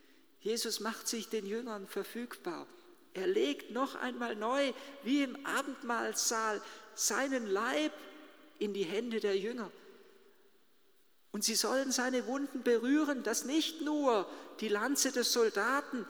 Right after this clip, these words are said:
sein Herz durchstößt, sondern dass die Hand des Jüngers seine Herzwunde berührt.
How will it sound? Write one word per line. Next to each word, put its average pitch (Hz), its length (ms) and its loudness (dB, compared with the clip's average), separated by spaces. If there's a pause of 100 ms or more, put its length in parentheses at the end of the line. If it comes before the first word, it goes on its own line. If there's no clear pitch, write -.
(140)
sein 226 260 0
Herz 240 400 2
durchstößt, 254 800 -2 (300)
sondern 226 360 0
dass 202 260 2
die 196 200 -2
Hand 240 480 -2 (360)
des - 220 4
Jüngers 208 720 -2 (160)
seine 226 640 0
Herzwunde 226 720 0
berührt. 214 640 0